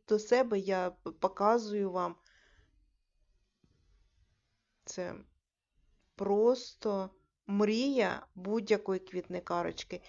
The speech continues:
Я ділюся з вами хоча б відео, щоб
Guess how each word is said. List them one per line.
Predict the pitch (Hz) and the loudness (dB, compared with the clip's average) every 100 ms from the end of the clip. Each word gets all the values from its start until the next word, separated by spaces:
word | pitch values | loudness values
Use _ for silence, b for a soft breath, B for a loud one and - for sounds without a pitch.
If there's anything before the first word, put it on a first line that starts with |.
| B B B B | B B B B
Я | 208 185 180 180 180 180 - _ | -10 -2 0 0 0 -4 -10 _
ділюся | - 202 196 226 220 - 190 180 180 b b b _ _ _ _ _ _ - _ - | -2 -2 0 0 0 0 2 0 -4 b b b _ _ _ _ _ _ -20 _ -16
з | - 180 | -12 -2
вами | 190 214 196 | 2 4 2
хоча | 196 185 190 | 0 0 0
б | 185 | 0
відео, | 185 196 240 202 196 175 170 | -6 -4 -4 -2 0 2 0
щоб | - 175 | -4 -14